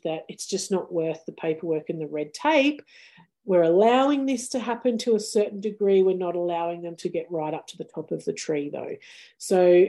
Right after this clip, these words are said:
and that's dependent on the service and the educator and the communication with the families. But this is why it's really important that when we have clear and open communication, honest communication with the children, we can set boundaries that are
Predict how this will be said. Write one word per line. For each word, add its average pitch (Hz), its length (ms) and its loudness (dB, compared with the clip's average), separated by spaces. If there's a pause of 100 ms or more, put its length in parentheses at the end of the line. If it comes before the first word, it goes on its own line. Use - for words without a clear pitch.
and 226 320 2
that's 240 420 -2 (580)
dependent 202 540 2
on 180 160 -4
the 170 60 -6
service 160 480 -2
and 160 120 -6
the 151 120 -8
educator 147 580 -8
and 147 120 -10
the 151 40 -10
communication 156 680 -8
with 156 80 -8
the 156 80 -12
families. 151 360 -4
But - 160 -8
this 190 180 0
is 180 140 -8
why 160 200 0
it's - 160 -12
really 165 320 -2
important 226 600 -2 (400)
that - 100 -6
when 180 120 0
we 185 80 0
have 170 200 -6
clear 226 380 8
and 202 140 4
open 202 380 0
communication, 175 840 -8
honest 208 300 -2
communication 170 680 -6
with 160 80 -12
the 165 60 -14
children, 220 440 0
we 185 120 -2
can 180 160 -6
set 175 260 -8
boundaries 165 480 -6
that 165 140 -6
are 156 140 -4